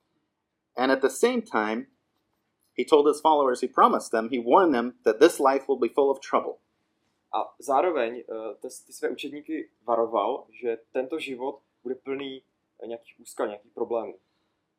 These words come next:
Speaker 1: And so Jesus' followers two thousand years ago, as well as us today,
Speaker 2: A ti Ježíšovi učedníci s-, před těma dvěma tisíci lety, stejně jako my dneska,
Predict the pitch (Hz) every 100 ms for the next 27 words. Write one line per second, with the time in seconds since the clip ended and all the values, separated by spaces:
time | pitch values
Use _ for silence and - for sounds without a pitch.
0 | _ 120 143 131 139 170 165 - 170 165
1 | 160 151 - _ _ _ _ _ - 165
2 | 156 147 139 143 156 156 151 147 151 -
3 | _ 107 107 117 123 117 - _ - 120
4 | - - 101 117 - _ _ _ _ _
5 | _ _ _ _ 113 120 - 139 139 -
6 | 180 156 165 160 151 - 147 - - -
7 | _ _ - - 151 143 143 143 - -
8 | 143 151 127 - 135 135 131 139 131 120
9 | 113 - 107 127